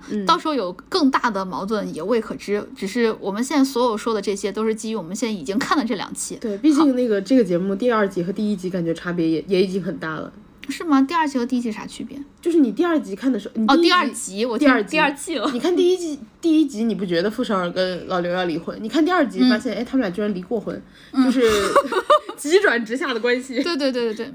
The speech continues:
Speaker 2: 每，
Speaker 1: 然后
Speaker 2: 每一期都有新惊喜。
Speaker 1: 对，甚至包括李松蔚也说到嘛，他们私下咨询过离婚。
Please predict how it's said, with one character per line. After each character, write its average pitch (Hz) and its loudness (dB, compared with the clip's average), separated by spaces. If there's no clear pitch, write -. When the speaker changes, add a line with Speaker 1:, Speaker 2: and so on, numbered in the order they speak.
Speaker 2:
每， 233 -4
Speaker 1:
然 302 2
后 311 0
Speaker 2:
每 240 4
一 262 2
期 285 -4
都 254 0
有 285 2
新 247 -2
惊 247 0
喜。 - -10
Speaker 1:
对， 226 4
甚 311 0
至 277 2
包 262 2
括 277 0
李 214 -2
松 240 -2
蔚 269 4
也 202 2
说 214 -4
到 214 0
嘛， 165 -6
他 202 -4
们 233 -2
私 262 -2
下 262 0
咨 254 -4
询 240 -2
过 165 0
离 - -6
婚。 - -12